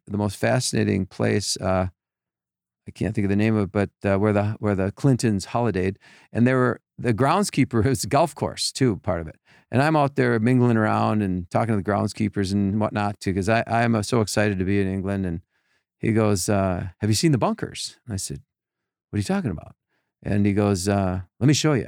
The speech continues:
So he takes me down this one fairway. We go into the woods,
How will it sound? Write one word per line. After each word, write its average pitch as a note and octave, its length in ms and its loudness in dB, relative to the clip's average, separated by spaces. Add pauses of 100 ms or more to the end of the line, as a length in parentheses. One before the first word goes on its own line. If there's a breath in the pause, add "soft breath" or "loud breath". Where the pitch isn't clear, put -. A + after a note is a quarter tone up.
So - 180 -2
he C#3+ 120 4
takes D#3 300 0
me C3+ 80 2
down A#2+ 260 2
this G#2+ 160 -2
one G#2+ 180 2
fairway. G#2 480 0 (460 soft breath)
We A#2+ 60 0
go C3+ 140 6
into E3+ 140 4
the D#3 80 4
woods, G#2+ 420 0